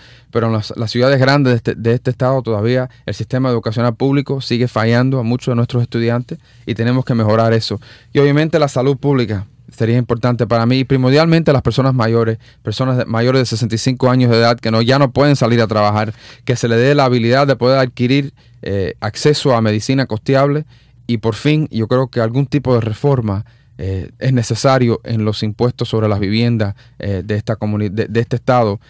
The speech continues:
Hay muchas personas que tengan, que tienen ya pagas sus casas, que han vivido toda su vida ahí, que han criado hijos y familia en esas casas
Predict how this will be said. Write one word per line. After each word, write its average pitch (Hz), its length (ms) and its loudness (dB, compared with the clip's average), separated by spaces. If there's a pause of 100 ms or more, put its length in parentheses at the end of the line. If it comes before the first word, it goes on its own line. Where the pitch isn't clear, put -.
(160)
Hay 101 100 -6
muchas 131 300 -2
personas 127 380 -2
que 110 140 -4
tengan, 120 300 -2
que 113 120 -2
tienen 123 220 0
ya 120 160 2
pagas 135 300 2
sus 113 120 -4
casas, 127 360 0
que 117 80 -2
han 113 80 0
vivido 113 280 2
toda 135 220 2
su 120 140 -2
vida 123 260 2
ahí, 123 160 2
que 120 80 -2
han 110 100 -2
criado 117 360 2
hijos 131 160 2
y 120 40 -2
familia 123 380 0
en 117 60 -2
esas 117 180 -4
casas 139 380 -2